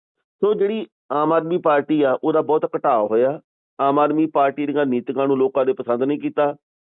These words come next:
ਵੈਸੇ ਦਿੱਲੀ ਦੇ ਵਿੱਚ ਨਾਲੇ ਮੁਫ਼ਤ ਦਾ ਪਾਣੀ ਵੀ ਮਿਲਦਾ, ਨਾਲੇ ਮੁਫ਼ਤ ਦੀ ਬਿਜਲੀ ਵੀ ਮਿਲਦੀ ਆ, ਪਰ ਇਹਨਾਂ ਨੂੰ ਕੋਈ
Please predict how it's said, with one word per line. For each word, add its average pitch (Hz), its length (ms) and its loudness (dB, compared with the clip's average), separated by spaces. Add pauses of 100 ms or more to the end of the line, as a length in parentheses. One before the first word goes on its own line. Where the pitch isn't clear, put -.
(340)
ਵੈਸੇ 135 320 2
ਦਿੱਲੀ 131 380 -4
ਦੇ 190 100 0
ਵਿੱਚ 170 380 0 (400)
ਨਾਲੇ 147 340 2
ਮੁਫ਼ਤ 165 260 -2
ਦਾ 170 160 0
ਪਾਣੀ 135 300 0
ਵੀ 165 120 0
ਮਿਲਦਾ, 160 320 0
ਨਾਲੇ 147 260 2
ਮੁਫ਼ਤ 151 280 -6
ਦੀ 156 120 -2
ਬਿਜਲੀ 123 320 -4
ਵੀ 143 100 -2
ਮਿਲਦੀ 147 340 0
ਆ, 165 60 2
ਪਰ 170 240 0
ਇਹਨਾਂ 175 220 0
ਨੂੰ 180 160 0
ਕੋਈ 180 140 0